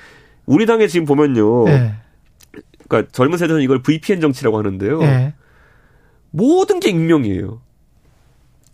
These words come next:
Speaker 1: 근데 제가 이렇게 항상
Speaker 2: 예.
Speaker 1: 비유합니다.
Speaker 2: 예.
Speaker 1: 사람이 살면서 익명을 써서 할, 이-, 정치인이 익명을 써서 할 말이 있을 때는 뭐냐면요.
Speaker 2: 예.
Speaker 1: 나쁜 말 할 때밖에 없어요.
Speaker 2: 그러네요.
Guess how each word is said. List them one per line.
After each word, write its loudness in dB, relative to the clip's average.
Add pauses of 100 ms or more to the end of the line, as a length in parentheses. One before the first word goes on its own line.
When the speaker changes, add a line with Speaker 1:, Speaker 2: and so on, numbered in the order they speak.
(500)
Speaker 1:
근데 0
제가 2
이렇게 0
항상 2
Speaker 2:
예. 0
Speaker 1:
비유합니다. 2
Speaker 2:
예. 2
Speaker 1:
사람이 0
살면서 2
익명을 2
써서 0
할, -2 (560)
이-, -14 (220)
정치인이 -2
익명을 0
써서 -6
할 -2
말이 2
있을 -2
때는 -4
뭐냐면요. -2
Speaker 2:
예. 0
Speaker 1:
나쁜 -6
말 0
할 -2
때밖에 -6
없어요. -14 (840)
Speaker 2:
그러네요. -4